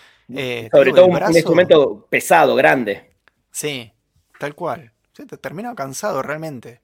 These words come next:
Speaker 1: porque era, sí, te demanda mucha energía.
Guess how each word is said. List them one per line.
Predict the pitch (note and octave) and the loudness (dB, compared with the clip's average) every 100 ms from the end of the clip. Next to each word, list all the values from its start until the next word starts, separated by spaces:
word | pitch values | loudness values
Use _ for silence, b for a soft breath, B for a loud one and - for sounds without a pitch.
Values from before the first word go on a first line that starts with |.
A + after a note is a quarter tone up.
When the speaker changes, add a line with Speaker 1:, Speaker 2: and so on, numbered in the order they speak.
| _ | _
Speaker 1:
porque | A#2 A#2 | -20 -12
era, | C3+ C#3+ A#2+ A#2 A2+ A2+ | -6 -4 -4 -10 -14 -16
sí, | E3+ D#3 | -18 -16
te | B2 | -14
demanda | C3 D3 G3 F3+ | -10 -8 -8 -8
mucha | C#3+ D#3 E3+ - | -10 -14 -16 -14
energía. | C#3 D#3 - B2+ C#3 | -14 -16 -18 -20 -20